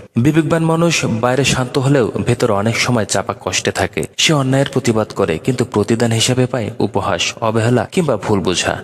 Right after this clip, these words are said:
সে কারো কষ্ট দেখতে পারে না, সাহায্য করে নিঃস্বার্থভাবে, কিন্তু অনেকে তা বোঝে না, বরং সুযোগ নেয়। এজন্য সে একা থাকে, নীরবে কাঁদে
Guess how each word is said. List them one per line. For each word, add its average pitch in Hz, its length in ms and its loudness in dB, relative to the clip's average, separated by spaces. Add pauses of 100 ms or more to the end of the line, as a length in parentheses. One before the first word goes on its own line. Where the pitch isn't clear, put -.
সে - 160 0
কারো 180 280 2
কষ্ট 170 260 0
দেখতে 139 320 0
পারে 110 220 0
না, 85 180 -2 (180)
সাহায্য 107 500 0
করে 117 200 0
নিঃস্বার্থভাবে, 107 920 0 (320)
কিন্তু 147 260 0
অনেকে 117 280 0
তা 135 120 0
বোঝে 101 320 0
না, 85 160 0 (100)
বরং 156 200 2
সুযোগ 143 380 2
নেয়। 98 420 0
এজন্য 135 280 0
সে 127 200 2
একা 101 280 0
থাকে, 95 400 -4
নীরবে 123 360 2
কাঁদে 98 420 0